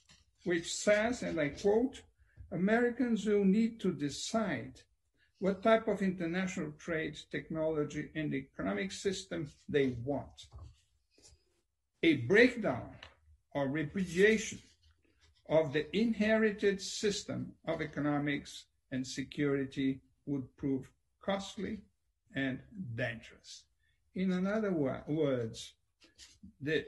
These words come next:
the new administration in the U S or the future administrations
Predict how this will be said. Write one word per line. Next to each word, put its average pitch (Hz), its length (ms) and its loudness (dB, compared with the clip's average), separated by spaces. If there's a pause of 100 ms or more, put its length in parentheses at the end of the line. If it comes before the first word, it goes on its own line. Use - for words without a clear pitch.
the 156 100 -4
new 240 360 4
administration 185 1160 0
in 139 220 2
the 147 80 -4
U 226 220 2
S 208 300 -2
or 131 80 -2
the 127 120 -6
future 320 480 -2
administrations 127 1040 -4